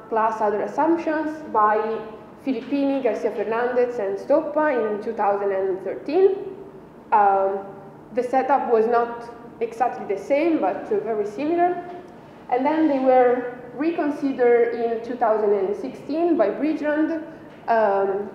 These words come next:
in a setup more similar to this, but with very strictly conditions in a very specific ex-, example. Then I also consider this kind of problem generalizing the construction by Tom Bridgland.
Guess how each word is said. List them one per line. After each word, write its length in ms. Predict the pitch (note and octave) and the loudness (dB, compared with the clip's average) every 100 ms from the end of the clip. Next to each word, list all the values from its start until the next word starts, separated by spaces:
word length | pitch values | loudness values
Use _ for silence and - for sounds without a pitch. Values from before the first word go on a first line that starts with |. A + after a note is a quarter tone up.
| - | -6
in 100 | A#3+ | 2
a 220 | A#3+ A3+ A3 | 4 2 0
setup 720 | C4 B3 A3 - - - - | -2 0 0 -2 -12 -16 -12
more 240 | A#3 C#4+ D#4+ | -2 0 0
similar 500 | C#4 D4 C#4 A3+ G3+ | -2 -4 0 0 -2
to 80 | A3 | -4
this, 320 | C4+ F#4 - | -4 -4 -4
but 340 | A#3 G#3 - A3 | -2 0 0 2
with 400 | G#3+ G#3 - - - - - | 2 2 -2 -16 -18 -14 -4
very 240 | A3+ A3+ | 2 2
strictly 520 | A3 A3 A3+ A#3 G#3+ | 2 -4 -6 -4 -4
conditions 580 | - G#3 G#3+ A3+ D4 C#4+ | -2 -4 -4 -4 -4 -2
in 120 | A3 | -2
a 60 | G3 | -2
very 240 | G3 G#3+ | 0 -2
specific 500 | G#3+ - F#3+ G#3+ G#3 - | -2 -6 -10 -10 -10 -12
ex-, 140 | - - | -18 -12
example. 640 | G#3 - A3+ D4+ E4+ F#4+ G4 - - - - - - | -10 -6 -4 -2 0 0 0 -4 -14 -16 -18 -20 -2
Then 460 | C4 B3+ B3 B3 - - - - | 2 2 2 -2 -8 -14 -12 -2
I 220 | B3 D4 | 2 2
also 260 | D#4 D4+ | 0 -2
consider 440 | C#4 B3+ C4+ A#3+ G#3 | 2 2 2 0 0
this 180 | C4 - | -2 -6
kind 240 | A3+ A3 | -4 -4
of 140 | - | -4
problem 420 | - B3+ D4+ D#4 C#4 | 2 2 4 2 2
generalizing 960 | G#3+ G#3+ G#3+ G#3+ G#3+ G#3 A3 G#3+ G#3+ | 2 2 2 2 4 2 2 -2 -4
the 80 | G#3+ | -2
construction 880 | G#3 G#3+ A3 G#3+ - G#3+ G#3 G3+ G3 | -2 -2 0 -2 0 -2 2 0 2
by 180 | G3 F#3+ | 0 0
Tom 260 | G3 F#3+ | -2 -4
Bridgland. 520 | G3 E4+ - F4 E4+ | -2 -2 -2 -2 -2